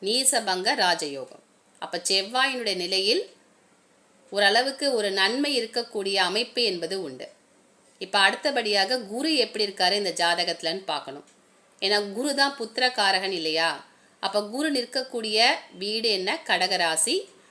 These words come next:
அப்ப லக்கணத்திற்கு எட்டாம் இடத்தில் குரு வந்து மறைந்திருக்கின்றார் அப்படிங்கிற அமைப்பை தான் எடுத்துக்கணும். குரு உச்சம் பெற்ற நிலையில் ஒரு நீசம் பெற்ற கிரகத்துடன் சேர்ந்து நிக்கிறது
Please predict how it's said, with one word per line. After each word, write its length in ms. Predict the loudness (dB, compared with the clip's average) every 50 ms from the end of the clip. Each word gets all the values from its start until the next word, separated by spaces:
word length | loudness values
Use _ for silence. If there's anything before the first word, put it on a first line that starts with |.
| _ _ -6
அப்ப 200 | -4 -2 0 2
லக்கணத்திற்கு 580 | 2 0 0 0 -2 -4 -4 -4 -6 -4 -2 0 0
எட்டாம் 440 | 0 -2 0 0 2 2 2 2 0
இடத்தில் 380 | -4 -4 -4 -2 -2 -2 -2 -2 -4 -8
குரு 240 | -8 -6 -6 -4 -2
வந்து 380 | -2 -2 -2 -2 -2 2 2 2 2 0 -4 -12 -20 _ -8 -4
மறைந்திருக்கின்றார் 1080 | 2 2 4 4 4 2 0 -2 -2 -4 -2 -4 -6 -4 0 0 2 2 2 0 -4 -10 -8 -6
அப்படிங்கிற 420 | -6 -6 -4 -4 -2 -2 0 0 0
அமைப்பை 300 | 0 -2 -4 -4 -2 -2
தான் 200 | 0 0 0 0
எடுத்துக்கணும். 480 | -2 -4 -6 -10 -12 -10 -12 -14 -16 -20 _ _ -20 _ _ _ _ _ _ _ _ _ _ _ _ _ _ -8
குரு 200 | -4 0 0 2 2
உச்சம் 380 | 0 2 2 4 4 4 2 2
பெற்ற 360 | 0 -2 -2 -2 -2 -2 0
நிலையில் 560 | 0 0 0 0 0 0 0 0 -2 -2 -2 -4 -6 -8 -14 _ _ _ _ _ _ _ _ _ _ _ _ -8
ஒரு 120 | -6 -4 -2
நீசம் 480 | 0 0 2 2 2 2 2 2 0 0
பெற்ற 440 | 0 0 0 0 -4 -4 -2 0 0 0
கிரகத்துடன் 680 | 0 2 2 2 2 0 -2 -2 -2 0 2 2 2 2 2
சேர்ந்து 540 | 2 4 4 4 4 6 4 4 2 0 -2
நிக்கிறது 520 | -2 -4 -4 -4 -2 -2 -2 0 0 2